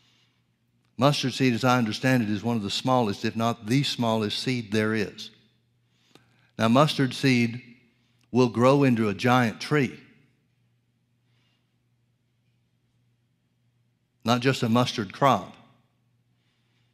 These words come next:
or like planting kernels of corn will grow up into corn stalks. The Bible talks about mustard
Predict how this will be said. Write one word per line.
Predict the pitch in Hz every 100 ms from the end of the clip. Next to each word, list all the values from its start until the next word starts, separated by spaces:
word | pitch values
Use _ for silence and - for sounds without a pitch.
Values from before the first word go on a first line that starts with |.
| _
or | 104
like | 107 107
planting | 131 123 110 104 -
kernels | 143 135 104
of | 98
corn | - 143 123
will | 113
grow | 104 120
up | 120 110
into | 98
corn | - 139 110
stalks. | - 92 90 - - _ _ _ _ _ _ _ -
The |
Bible | 110 131 143
talks | 135 127 117
about | 117 110
mustard | 123 139 - 113 107